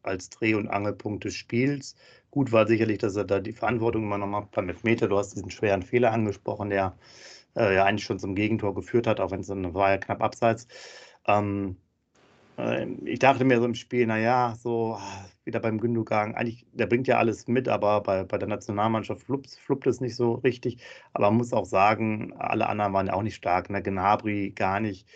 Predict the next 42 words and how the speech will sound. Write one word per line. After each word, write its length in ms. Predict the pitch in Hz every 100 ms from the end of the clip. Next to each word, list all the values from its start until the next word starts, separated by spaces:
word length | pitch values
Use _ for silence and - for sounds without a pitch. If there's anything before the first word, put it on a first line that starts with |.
| - -
Ich 160 | - -
fand 180 | 131
auch, 100 | 127
das 140 | 107 98
war 140 | 107
wieder 180 | 113 110
dann 220 | 104 104 -
positionsmäßig 960 | - 110 107 - 117 120 120 110 - -
schlecht 280 | 117 113
aufgestellt, 680 | - 117 - 120 - 120 117 - - - -
weil 100 | 104
halt 120 | 117
Müller 600 | 110 107 113 127 127 127 _
<clears throat> 100 | -
nach 380 | 113 110 107 -
der, 500 | - 101 101 101 -
äh, 320 | 98 92 95
langen 220 | 104 107
Verletzungspause 680 | 110 113 - 87 - 113 101
halt 140 | 104
ins 160 | 95 87
Zentrum 280 | 131 127 113
getan, 300 | 117 117 104
der 140 | 104
hat 180 | 104 -
Musiala 380 | 95 - 123 123
nicht 180 | 120
da 100 | 120
spielen 380 | 110 - 120 110
lassen, 340 | 110 104 - - - - _
sondern 260 | - 104
auf 80 | -
die 140 | -
Außenbahn. 600 | - 123 123 117 107 107 107
Meines 260 | 101 92
Erachtens 300 | - 92 95
könnte 180 | - 95
der 140 | 98
eher 180 | - 107
auch 100 | 113
nach 160 | 107 -
außen. 440 | - 110 - 113